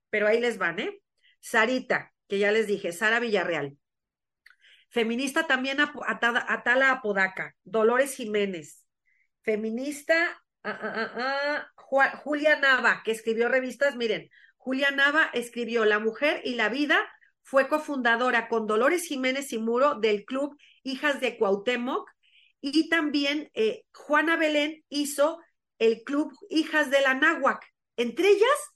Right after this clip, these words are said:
hacían clubes y se apoyaban para generar eso que hemos dicho todas,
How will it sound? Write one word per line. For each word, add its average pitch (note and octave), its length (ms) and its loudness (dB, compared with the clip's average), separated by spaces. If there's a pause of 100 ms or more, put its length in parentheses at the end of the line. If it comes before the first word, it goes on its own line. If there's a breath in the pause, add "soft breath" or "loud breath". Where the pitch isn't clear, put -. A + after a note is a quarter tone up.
(220)
hacían E4 440 0
clubes F#4 360 4 (220)
y C#4 100 -6
se C4 140 -2
apoyaban C4 580 2 (380 soft breath)
para A#3 240 2
generar B3+ 420 -2
eso D4+ 220 -4
que B3+ 100 2
hemos C4 240 -2
dicho C4 360 -6
todas, C4+ 420 -2